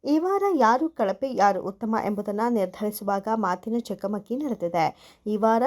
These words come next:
ತಾವು ಕಳಪೆ ಆಗ್ಬಾರ್ದು ಎಂದು ಚೈತ್ರಾ ಅವರು ತುಂಬಾ ಪ್ರಯತ್ನಿಸಿದ್ರು. ಆದ್ರೆ ಅವರಿಗೆ ಈ ವಾರ ಕೂಡ ಕಳಪೆ ಪಟ್ಟದಿಂದ ತಪ್ಪಿಸಿಕೊಳ್ಳಲು ಸಾಧ್ಯವಾಗಿಲ್ಲ. ಹನುಮಂತ, ತ್ರಿವಿಕ್ರಮ್, ಮಂಜು ಮತ್ತು ಭವ್ಯ ಅವರು ಚೈತ್ರಾಗೆ ಕಳಪೆ ನೀಡಿದ್ದಾರೆ.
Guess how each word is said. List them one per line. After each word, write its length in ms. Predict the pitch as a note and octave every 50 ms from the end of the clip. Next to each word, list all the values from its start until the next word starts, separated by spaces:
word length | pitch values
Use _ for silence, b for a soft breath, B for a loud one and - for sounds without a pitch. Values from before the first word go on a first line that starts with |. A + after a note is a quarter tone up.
| D4+ E4
ತಾವು 300 | D#4+ D4 C4 A3 G3 F#3+
ಕಳಪೆ 380 | - - G#3+ G#3 A3 G#3+ - D#4+
ಆಗ್ಬಾರ್ದು 640 | D4 A#3+ G#3 - - - C4 C4+ D4 - C#4+ C4+ -
ಎಂದು 320 | - G#3+ G#3+ G#3 B3 C4
ಚೈತ್ರಾ 440 | B3+ - A3 F#3+ G3 - B3 C4 C4
ಅವರು 200 | A#3+ A3 G#3+ A#3+
ತುಂಬಾ 400 | A#3 - D4+ E4+ F4+ F4+ F#4+ F4+
ಪ್ರಯತ್ನಿಸಿದ್ರು. 800 | F4+ - A3+ G3 - - G3 F#3+ - - G3 F3+ - - F3 - -
ಆದ್ರೆ 280 | G3 G3 G3+ G3+ A#3
ಅವರಿಗೆ 360 | A3+ G#3+ G3 F#3+ G3+ G3 G#3+ -
ಈ 160 | - G#3 G3+
ವಾರ 240 | G3 G3+ G3 G3 G3+ G3+
ಕೂಡ 240 | G3+ - G3+ F#3 G#3+ A3+
ಕಳಪೆ 380 | A3+ - G3+ F3+ F3+ - G3 G3
ಪಟ್ಟದಿಂದ 520 | - G3 F#3 - G3+ F#3 F#3+ F#3+ F#3+ F#3+ A3 A3+
ತಪ್ಪಿಸಿಕೊಳ್ಳಲು 840 | A3+ G3+ F#3+ - - G3 F#3+ - F#3+ - - F3+ F3 F3 G#3 A#3
ಸಾಧ್ಯವಾಗಿಲ್ಲ. 840 | A#3 - A#3 F3+ E3+ E3+ - A3+ A#3 C4 A#3 G3 F#3+ - F3+ E3+ E3 D#3+ - - B B B B B B B -
ಹನುಮಂತ, 460 | G3 F#3+ F#3+ F#3 F3+ F3+ F3 - G3 A3 C#4 F4+ B B B B B -
ತ್ರಿವಿಕ್ರಮ್, 600 | G#3 A3+ B3 C4+ D4 D4 - C#4 C4+ C4 D4+ F#4+ b b b b -
ಮಂಜು 380 | A#3 A3+ G#3+ A3 A3 - B3+ D4
ಮತ್ತು 320 | E4+ D4+ A#3+ G#3+ - G3+
ಭವ್ಯ 360 | F#3 F#3 - G#3+ G3+ - A3+ A#3+
ಅವರು 360 | A#3 A3 G3+ G#3+ A#3+ C4+ C#4
ಚೈತ್ರಾಗೆ 600 | - - A3 F#3+ F#3+ - F#3+ F3 F3+ F#3 G3+ G#3+
ಕಳಪೆ 380 | A3 - C4 C4 B3+ - G3+ F#3
ನೀಡಿದ್ದಾರೆ. 560 | F#3+ F3 E3 F3+ F3 - F#3+ F3+ F3 F3